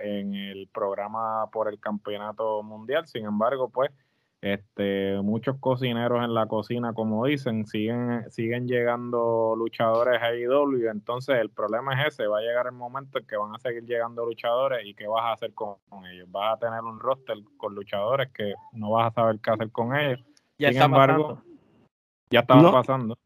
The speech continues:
Speaker 3: Ujú. Y, y, y
Speaker 1: Sin
Speaker 3: por
Speaker 1: embargo
Speaker 3: eso va a ser bien importante, Gerardo,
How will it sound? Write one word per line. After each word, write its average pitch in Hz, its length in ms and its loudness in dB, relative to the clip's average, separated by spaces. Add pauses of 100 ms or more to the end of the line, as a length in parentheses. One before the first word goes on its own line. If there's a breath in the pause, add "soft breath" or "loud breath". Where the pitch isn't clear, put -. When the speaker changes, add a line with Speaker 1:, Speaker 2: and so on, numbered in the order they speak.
(480)
Speaker 3:
Ujú. 127 480 10 (460 soft breath)
Y, 139 140 10
y, 135 220 6
y 135 80 8
Speaker 1:
Sin 123 80 4
Speaker 3:
por 127 160 10
Speaker 1:
embargo 131 80 10
Speaker 3:
eso 160 180 6
va 175 80 10
a 175 40 6
ser 175 160 2
bien 165 200 2
importante, 156 800 2
Gerardo, 120 640 4